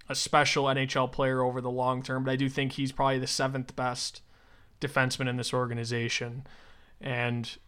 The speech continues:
he can bring a few things to the table that are f-, somewhat scarce in terms of puck moving and being able to get his shot low and on net. I think those are,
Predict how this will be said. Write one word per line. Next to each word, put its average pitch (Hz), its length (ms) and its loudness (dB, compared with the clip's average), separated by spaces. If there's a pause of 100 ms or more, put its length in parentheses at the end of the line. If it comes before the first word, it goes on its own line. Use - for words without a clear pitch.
he 139 220 0
can 143 320 6
bring 135 480 6
a 131 80 0
few 135 180 0
things 135 260 2
to 131 60 -6
the 127 60 -2
table 127 420 2
that 123 280 -2
are 123 340 2 (720)
f-, - 240 -20
somewhat 147 380 4
scarce - 680 2 (180)
in 135 80 -6
terms 127 300 0
of 123 80 -2
puck 131 260 2
moving 131 400 2
and 127 80 0
being 127 160 0
able 131 180 0
to 127 60 -2
get 131 160 -2
his 131 100 -2
shot 127 480 4 (300)
low 135 300 8
and 127 80 2
on 123 220 0
net. 131 380 2
I 131 60 -2
think 127 200 -4
those 127 220 0
are, 123 280 0